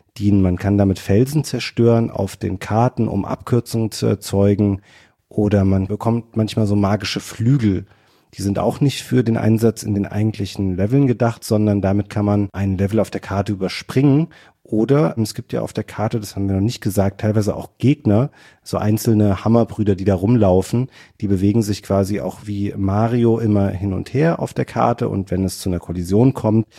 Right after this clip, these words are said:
was über kurz oder lang unvermeidlich ist, dann gibt's da so eine kurze Kampfsequenz, was einfach auf einem statischen Bildschirm stattfindet und der Gegner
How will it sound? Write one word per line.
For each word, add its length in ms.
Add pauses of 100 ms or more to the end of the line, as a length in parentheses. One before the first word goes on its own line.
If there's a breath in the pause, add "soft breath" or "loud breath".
(160 soft breath)
was 220
über 140
kurz 280
oder 120
lang 220
unvermeidlich 680
ist, 260 (220 loud breath)
dann 160
gibt's 200
da 120
so 60
eine 120
kurze 320
Kampfsequenz, 1000 (440 loud breath)
was 200
einfach 520
auf 200
einem 100
statischen 540
Bildschirm 340
stattfindet 680
und 240
der 240
Gegner 520